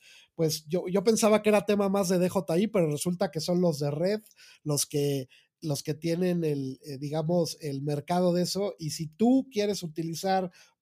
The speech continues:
ProRes raw en una cámara, le tienes que pagar a Apple, pero también le tienes que pagar a Red, porque ellos patentaron el,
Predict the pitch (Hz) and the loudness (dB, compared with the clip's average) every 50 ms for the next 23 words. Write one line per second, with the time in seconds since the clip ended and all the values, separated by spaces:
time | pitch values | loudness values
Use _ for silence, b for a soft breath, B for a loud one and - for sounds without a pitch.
0 | _ - 190 202 214 214 214 208 196 196 196 180 - - 165 156 160 170 180 202 | _ 4 8 10 10 10 10 8 6 4 2 2 0 -4 -6 -6 -2 0 4 6
1 | 214 214 190 - 170 160 165 180 196 190 175 156 - - 190 208 214 226 226 226 | 6 6 4 2 -2 -2 0 0 0 2 0 -2 0 0 0 2 2 4 4 2
2 | 233 254 277 B B B B 165 156 156 190 196 214 220 214 220 190 175 - 170 | 2 0 -2 B B B B -4 -4 -2 0 2 2 2 2 0 -2 -2 -2 -2
3 | 165 175 196 190 180 170 170 190 214 214 - 254 262 - - 180 165 160 - 165 | -2 0 0 2 2 2 2 2 2 2 0 0 0 0 0 0 0 0 0 -2
4 | 185 202 196 196 196 190 185 - 165 - 156 151 165 170 180 170 165 170 185 202 | 0 0 0 0 -2 -2 -2 -4 -8 -6 -4 -4 -2 0 0 0 0 0 0 -2
5 | 196 B B B B _ 165 151 156 156 185 190 190 208 196 - - - 170 165 | -4 B B B B _ -2 -2 0 0 0 2 2 2 0 -2 -2 -2 0 0
6 | 160 - 156 156 156 156 156 156 - 220 226 220 214 196 180 175 - - 170 160 | 0 2 2 2 2 2 0 2 4 4 6 6 4 4 0 -2 -4 -4 -2 -2
7 | 156 151 147 139 127 | 0 0 -2 -2 -6